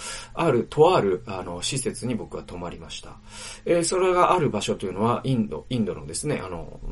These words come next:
デリーの市内の、うんと、ジーケーっていうところなんですね。で、えっと、ここに、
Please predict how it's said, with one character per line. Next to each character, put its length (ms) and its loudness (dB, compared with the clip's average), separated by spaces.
デ 160 10
リ 220 -4
ー 40 -2
の 120 -2
市 180 -4
内 200 -4
の、 200 -10
う 40 -12
ん 160 -12
と、 800 -8
ジ 340 -2
ー 20 -12
ケ 80 2
ー 140 0
っ 40 -16
て 100 -10
い 40 -8
う 40 -12
と 100 -12
こ 80 -12
ろ 80 -12
な 80 -14
ん 60 -12
で 60 -14
す 120 -10
ね。 180 -2
で、 240 4
え 60 2
っ 20 -4
と、 420 2
こ 120 -2
こ 180 2
に、 260 -2